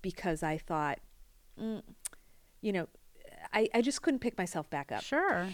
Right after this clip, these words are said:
Speaker 2: sure. It's a trying time. It's, it's overwhelming, and it's, you know, your safety was threatened, and
Speaker 1: Yes.
Speaker 2: it's like craziness.
Speaker 1: Yeah. And, um, so I, um, I decided I was gonna turn it around. I was gonna turn the whole thing around.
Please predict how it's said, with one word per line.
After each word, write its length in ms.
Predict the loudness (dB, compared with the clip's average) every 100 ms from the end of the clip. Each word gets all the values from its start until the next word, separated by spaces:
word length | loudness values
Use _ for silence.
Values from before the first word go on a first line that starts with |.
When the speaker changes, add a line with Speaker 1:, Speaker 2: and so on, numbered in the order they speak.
| -2
Speaker 2:
sure. 200 | 0 2
It's 120 | 2
a 40 | 0
trying 360 | 4 4 4
time. 340 | 2 0 0 0
It's, 220 | -4 -4
it's 200 | -4 0
overwhelming, 720 | 0 2 2 2 2 2 2
and 140 | 2 0
it's, 320 | -2 -6 -12 -16 -20 -4
you 60 | 0
know, 60 | 2
your 140 | 0
safety 420 | 0 2 2 2 2
was 180 | 0
threatened, 600 | 2 2 4 6 6 6
and 220 | 6 2 2
Speaker 1:
Yes. 180 | -2 -4
Speaker 2:
it's 100 | -2
like 260 | -2 -2 -16
craziness. 640 | -4 -2 2 2 2 -2 -2
Speaker 1:
Yeah. 200 | -2 -2 -10 -20 -20 -18 -6
And, 380 | -4 -4 -4 -4
um, 340 | -4 -4 -8 -10 -12 -14 -18 -16
so 760 | -12 -12 -4 -2 0 0 -4 -6 -8
I, 640 | -6 -4 -2 -2 -4 -6 -12 -20 -20 -20 -20 -20 -20 -20 -20 -14
um, 520 | -8 -6 -4 -6 -8 -12 -20 -6
I 100 | -6
decided 340 | -4 0 2
I 20 |
was 140 | 2 2
gonna 160 | -2
turn 260 | -2 -2 0
it 120 | 0
around. 340 | -2 -2 -4 -10
I 100 | -20 -4
was 80 |
gonna 140 | -2 -2
turn 280 | -2 0 0
the 80 |
whole 160 | 2 0
thing 200 | 0 0
around. 420 | 0 0 -2 -6